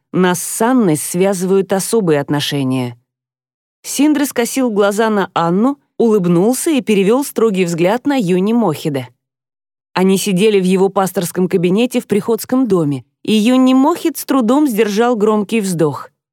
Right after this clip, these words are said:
Сколько раз он уже слышал эту байку про сорок дней, что осенью Синдра лежал в больнице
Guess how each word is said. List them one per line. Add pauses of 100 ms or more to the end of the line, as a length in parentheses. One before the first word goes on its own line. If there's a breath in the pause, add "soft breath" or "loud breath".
(360)
Сколько
раз
он
уже
слышал
эту
байку
про
сорок
дней, (240)
что
осенью
Синдра
лежал
в
больнице